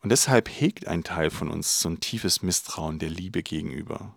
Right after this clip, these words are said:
Also wir vertrauen dieser tiefen Liebe nicht. Viele denken sich auch oft so, „Wie kann es sein, dass ich so, so ein Glück erfahre?“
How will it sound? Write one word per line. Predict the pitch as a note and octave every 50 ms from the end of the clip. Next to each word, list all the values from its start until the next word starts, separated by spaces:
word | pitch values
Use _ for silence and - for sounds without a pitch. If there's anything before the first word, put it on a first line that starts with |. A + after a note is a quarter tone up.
| -
Also | - F2 F2 F2 F2+
wir | F#2 F2
vertrauen | - - _ - - - - D3+ F#3 G#3 F3 A#2+
dieser | - - F2+ F2 - F2+ - -
tiefen | - - - F#2 - - F2+
Liebe | E2+ - - - F#2
nicht. | F#2+ F#2+ - -
Viele | - - G#2+ G2+ G2
denken | - - F2 G2 A2 A#2 A2
sich | - - - F#2
auch | E2
oft | - - - - -
so, | - G2 - - - - A2 A2+ G#2+ - - _ _ - - _ _
„Wie | - F2+
kann | - - F#2+
es | F#2 F2 -
sein, | F2+ F#2 G2
dass | F#2 -
ich | - - -
so, | - - G2+ F#2+ F#2+ F2
so | - - F#2
ein | F2 F2
Glück | - - - - -
erfahre?“ | - - - - D2+ D2+ - E2+ E2+